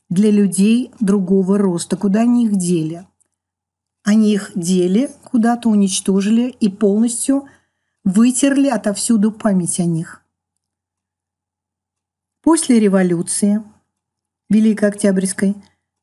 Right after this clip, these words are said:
пришли новые люди в эти дома, но они — элита, прямое продолжение прежней, как и сегодня.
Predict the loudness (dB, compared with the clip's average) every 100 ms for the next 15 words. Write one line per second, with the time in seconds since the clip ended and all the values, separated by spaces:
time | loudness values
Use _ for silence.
0 | -4 -2 2 2 4 4 4 2 2 2
1 | 2 0 0 0 2 0 -2 0 2 4
2 | 4 4 4 2 0 2 2 2 0 -6
3 | -2 0 2 4 2 0 -2 0 0 2
4 | 2 2 0 0 0 -2 -4 -4 -4 -2
5 | -2 0 0 -2 -10